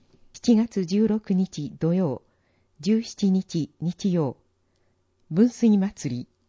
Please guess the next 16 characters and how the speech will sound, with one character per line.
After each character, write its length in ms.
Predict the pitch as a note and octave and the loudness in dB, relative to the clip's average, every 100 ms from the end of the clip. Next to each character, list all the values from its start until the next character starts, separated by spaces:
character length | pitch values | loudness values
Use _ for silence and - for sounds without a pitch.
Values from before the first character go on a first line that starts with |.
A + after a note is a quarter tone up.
| _ _ _ - | _ _ _ -12
七 220 | - A#3 | 2 2
月 340 | A3 - F3 | 2 -2 -8
十 200 | E3+ G3+ | -2 0
六 280 | G3+ G3+ F3+ | 0 -2 -2
日 320 | F3+ F3 D#3 | -2 -4 -8
土 180 | C#3+ D#3 | -2 -2
曜、 320 | F3 D#3+ A#2+ _ _ _ _ _ - | 0 -2 -6 _ _ _ _ _ -8
十 240 | E3 G#3+ | -2 -2
七 280 | A3 - F#3+ | -2 -4 0
日 420 | F3+ F#3+ D#3+ D3+ _ | 0 -2 -6 -6 _
日 320 | D#3 F3 - F3+ | -6 -6 -2 0
曜。 320 | D#3 B2 - _ _ _ _ _ _ _ _ - | 0 -4 -8 _ _ _ _ _ _ _ _ -6
吉 280 | F#3 - A3+ | -4 2 2
田 100 | G3+ | 2
祭 440 | G#3 - C3+ | -2 -6 -8
り、 60 | B2+ | -8